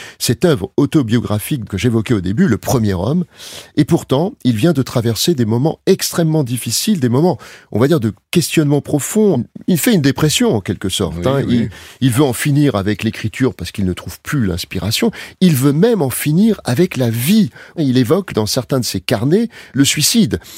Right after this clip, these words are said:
Speaker 1: Alors, il va avoir du mal à accepter le prix Nobel de littérature, considérant qu'à son âge, et vu l'état d'avancement de son œuvre qui n'est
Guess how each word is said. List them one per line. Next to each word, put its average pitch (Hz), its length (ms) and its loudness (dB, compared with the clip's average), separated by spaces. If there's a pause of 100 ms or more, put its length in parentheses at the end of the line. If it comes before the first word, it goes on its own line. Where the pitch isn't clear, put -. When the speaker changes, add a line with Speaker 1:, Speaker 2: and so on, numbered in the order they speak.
(240)
Speaker 1:
Alors, 143 220 0
il 165 80 4
va 165 140 2
avoir 147 220 0
du 127 120 0
mal 131 400 0
à 107 80 -2
accepter 127 640 0
le 92 100 0
prix - 240 -4
Nobel 117 320 0
de 92 80 -6
littérature, 98 600 -2
considérant 135 500 0
qu'à 98 140 -4
son 95 260 -4
âge, 175 360 0 (420)
et 113 160 2
vu 135 260 0
l'état 123 500 0 (220)
d'avancement 123 560 0
de 95 120 -2
son 101 280 0
œuvre 92 440 0
qui - 180 -2
n'est 98 140 -2